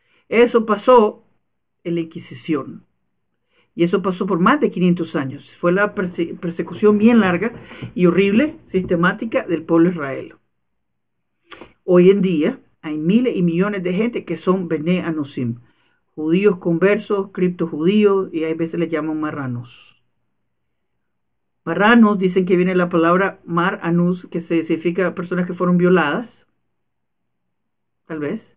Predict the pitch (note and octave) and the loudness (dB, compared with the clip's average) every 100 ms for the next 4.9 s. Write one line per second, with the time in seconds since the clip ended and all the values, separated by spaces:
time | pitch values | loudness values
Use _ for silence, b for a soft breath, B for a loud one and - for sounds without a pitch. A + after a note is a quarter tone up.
0 | _ _ _ _ - F3 G3 G3 F#3+ F3+ | _ _ _ _ -4 0 0 0 0 2
1 | E3+ E3 E3 E3 - G3+ A#3+ - _ B3 | 2 0 -4 -10 0 2 2 -4 _ 2
2 | A#3+ G3+ - _ _ _ _ _ _ _ | 4 2 -2 _ _ _ _ _ _ _
3 | _ _ _ _ _ _ - F3+ F3 F3+ | _ _ _ _ _ _ -6 -2 0 0
4 | F#3 G#3+ G3+ F3 F3 G3 F#3+ F#3 A3 | 2 2 4 2 2 0 2 0 -2